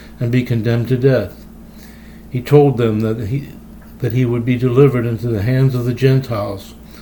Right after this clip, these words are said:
who would mock him, scourge him, and finally crucify him.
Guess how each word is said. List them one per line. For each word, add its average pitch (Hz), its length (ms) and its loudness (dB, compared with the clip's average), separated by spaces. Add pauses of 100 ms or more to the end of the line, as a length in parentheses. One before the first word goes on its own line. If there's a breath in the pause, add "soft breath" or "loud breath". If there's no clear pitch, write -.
(120 loud breath)
who 127 100 -4
would 120 160 -2
mock 123 420 0
him, 92 280 -4 (320 loud breath)
scourge 139 520 2
him, 107 200 -2
and 110 120 -6
finally 123 380 -2
crucify 120 720 -4
him. 92 240 -12